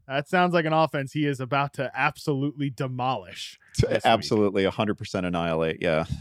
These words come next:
Speaker 2: Um, my God, this, this is gonna be so bad. I'm just, I'm sorry. I believe this is the last time the Bears are on in prime time this season. So, uh, be thankful for that.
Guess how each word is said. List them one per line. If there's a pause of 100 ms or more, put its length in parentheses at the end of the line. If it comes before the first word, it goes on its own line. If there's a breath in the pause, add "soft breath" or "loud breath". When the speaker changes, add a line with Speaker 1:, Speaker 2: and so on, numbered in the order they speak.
(100)
Speaker 2:
Um, (200)
my
God, (220 soft breath)
this,
this
is
gonna
be
so
bad.
I'm
just,
I'm
sorry.
I
believe
this
is
the
last
time
the
Bears
are
on
in
prime
time
this
season.
So, (120)
uh,
be
thankful
for
that.